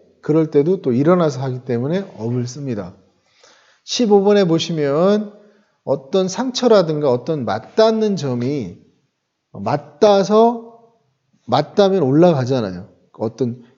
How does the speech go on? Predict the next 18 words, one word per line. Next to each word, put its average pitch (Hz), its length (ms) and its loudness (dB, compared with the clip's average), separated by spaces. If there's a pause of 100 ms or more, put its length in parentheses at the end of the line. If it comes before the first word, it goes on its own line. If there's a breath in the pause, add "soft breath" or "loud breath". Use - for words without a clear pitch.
양쪽의 131 540 0
어떤 117 260 0
힘이나 131 440 -2
어떤 117 320 -8
그런 120 240 -4
거에 113 160 0
의해서 113 420 -2
맞닿으면서 123 720 -2
올라갈 127 400 2
때도 151 240 -4
또 123 160 0
up을 123 160 -2
씁니다. 113 480 -10 (560 soft breath)
십육 233 460 -2
번에 190 240 2
보시면, 151 960 -2 (880 soft breath)
어, - 340 -2
up이, 156 480 0